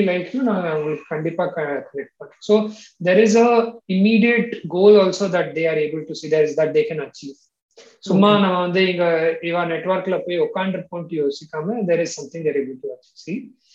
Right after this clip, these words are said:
Speaker 1: Also, one more thing that we tried to do in the initial days is, uh, ஒரேடியா எல்லாரையும் அஞ்சு மணி நேரம் உட்காத்தி வச்சு பண்றது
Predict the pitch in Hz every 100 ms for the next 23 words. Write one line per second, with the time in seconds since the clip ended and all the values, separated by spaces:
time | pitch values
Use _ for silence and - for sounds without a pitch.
0 | _ _ - 180 202 294 254 226 247 220
1 | 233 233 220 214 208 185 190 - 214 208
2 | 208 190 175 170 160 190 170 160 185 254
3 | 226 170 160 - - _ _ - 185 254
4 | 262 277 233 214 220 226 214 190 196 190
5 | 190 196 190 180 185 170 185 165 - 170
6 | 160 151